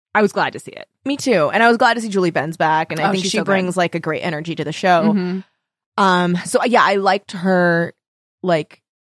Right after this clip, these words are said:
Speaker 2: and, and I also, you know what? As cheesy as it was, I did like the shot or the shots of, like, those slow-mo shots of him deciding that rather than face the truth,
Speaker 1: Yeah.
Speaker 2: that he's been hoodwinked by this monster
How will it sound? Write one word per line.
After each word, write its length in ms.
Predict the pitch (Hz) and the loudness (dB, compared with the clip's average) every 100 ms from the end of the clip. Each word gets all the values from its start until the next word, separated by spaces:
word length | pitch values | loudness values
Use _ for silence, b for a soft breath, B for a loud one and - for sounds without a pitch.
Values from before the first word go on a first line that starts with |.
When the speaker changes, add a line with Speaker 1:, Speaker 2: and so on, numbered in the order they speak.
| _ | _
Speaker 2:
and, 80 | 254 285 | 0 4
and 80 | |
I 120 | 277 269 | 4 4
also, 540 | 269 359 - 415 349 - | 4 2 0 0 0 -2
you 100 | 220 | 0
know 160 | 226 269 | 4 4
what? 300 | 233 220 269 | 4 2 2
As 200 | 185 - | -4 -6
cheesy 280 | - 254 254 | -10 -6 -2
as 100 | 226 | -2
it 100 | - | -2
was, 260 | 156 196 226 | 0 0 0
I 120 | 196 190 | -2 -2
did 360 | - 240 220 | -2 -2 -2
like 260 | 208 185 - | -2 -2 -2
the 80 | 180 | -8
shot 520 | - 165 151 185 - _ _ _ _ _ | -4 -2 0 -2 -4 _ _ _ _ _
or 380 | 185 170 165 - _ | 0 0 -2 -4 _
the 80 | - | -10
shots 460 | 180 196 160 - - | 0 2 2 -2 -8
of, 480 | 196 180 165 151 _ | -2 0 -2 -6 _
like, 340 | - 170 135 - | -6 -4 -4 -8
those 200 | 190 185 | -4 -2
slow-mo 400 | - 208 196 208 220 | -2 0 2 2 0
shots 420 | 185 156 151 - | 0 0 -2 -6
of 160 | - 160 | -8 -6
him 540 | 160 196 196 190 190 - _ | -2 0 0 0 -4 -6 _
deciding 800 | 180 175 185 170 170 160 156 156 - _ _ _ _ | -12 -4 0 0 0 -4 -6 -8 -12 _ _ _ _
that 200 | 180 - | 0 2
rather 320 | 170 175 214 | 2 4 4
than 220 | 240 240 | 2 0
face 400 | 196 - 180 180 | -2 -2 -2 -2
the 100 | - | -8
truth, 480 | 202 - 135 - - _ | -10 -6 -8 -8 -14 _
Speaker 1:
Yeah. 200 | 196 190 | -12 -4
Speaker 2:
that 220 | 185 - 214 | -4 -4 -6
he's 160 | 220 | -6
been 160 | 247 226 | -4 -4
hoodwinked 540 | 208 196 147 78 - | -2 -2 -4 -10 -4
by 180 | 170 165 | 0 2
this 180 | 180 180 | 0 -2
monster 680 | 170 175 175 - 104 98 | -2 -2 -4 -8 -8 -8